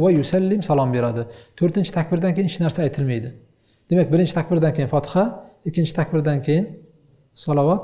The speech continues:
uchinchi takbirdan keyin mayit haqqiga duo qilinadi, uchinchi tak-, to'rtinchi takbirdan keyin hech narsa aytilmasdan salom beriladi. Bu duoni bilmagan kishi nima qilsa bo'ladi? Hech bo'lmasa,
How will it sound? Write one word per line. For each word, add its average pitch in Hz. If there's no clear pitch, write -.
uchinchi 160
takbirdan 156
keyin 135
mayit 160
haqqiga 131
duo 147
qilinadi, 180
uchinchi 170
tak-, 160
to'rtinchi 165
takbirdan 156
keyin 185
hech 202
narsa 160
aytilmasdan 151
salom 147
beriladi. 117
Bu 190
duoni 185
bilmagan 165
kishi -
nima 170
qilsa 165
bo'ladi? 151
Hech 196
bo'lmasa, 165